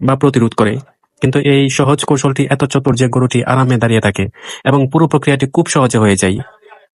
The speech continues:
কয়েক বছরের বিভ্রান্তির পরে ভাস্কর্যের রহস্য অবশেষে সমাধান করা হয়েছে। কিন্তু কিভাবে? এই ভাস্কর্যটি বিখ্যাত শিল্পী ব্রুনো ক্যাটালোনা ডিজাইন করেছেন এবং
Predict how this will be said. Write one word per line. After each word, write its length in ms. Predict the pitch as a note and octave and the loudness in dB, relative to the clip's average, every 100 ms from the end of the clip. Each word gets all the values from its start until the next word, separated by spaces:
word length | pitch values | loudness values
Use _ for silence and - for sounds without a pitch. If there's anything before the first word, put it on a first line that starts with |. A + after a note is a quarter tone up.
| _ _ _ _ - | _ _ _ _ -2
কয়েক 160 | D#3 D#3 | 0 0
বছরের 300 | D#3 D#3 D3 | 0 2 2
বিভ্রান্তির 540 | C#3 C3 C3 B2+ B2+ | 2 0 0 0 0
পরে 240 | B2 A#2+ B2 | 0 2 2
ভাস্কর্যের 500 | A2+ - C3+ A#2+ B2 | 0 0 0 2 2
রহস্য 240 | C3 D3+ D3+ | 2 0 0
অবশেষে 440 | C3+ C#3 C3+ C3 | 2 2 2 0
সমাধান 400 | B2+ B2 B2+ C#3 B2+ | 0 0 0 0 2
করা 180 | A2+ | 2
হয়েছে। 320 | G2+ G2 G2 G2 - - - - - | 2 2 0 -2 -4 -14 -20 -20 -4
কিন্তু 220 | D#3 D3+ | 0 0
কিভাবে? 420 | - B2 A#2+ G#2+ A2 C#3 - | 0 0 2 0 0 -2 -2
এই 140 | C#3 | 0
ভাস্কর্যটি 540 | B2+ B2+ D#3 C#3 C#3+ C#3 | 0 0 0 0 0 -2
বিখ্যাত 380 | B2 - D3 D3 | -2 -2 -2 0
শিল্পী 400 | C#3+ C3+ C3+ C3+ | 0 0 2 2
ব্রুনো 400 | C3 A#2+ B2+ C#3 | 2 2 2 2
ক্যাটালোনা 520 | C#3+ C3+ C3 C3 B2+ C#3+ | 0 0 0 2 2 2
ডিজাইন 360 | B2+ A#2+ A#2+ B2+ | 2 2 2 2
করেছেন 400 | A2+ G2+ - F#2 G#2 - _ _ - | 0 0 0 -2 -4 -8 _ _ -4
এবং 180 | A#2+ | 0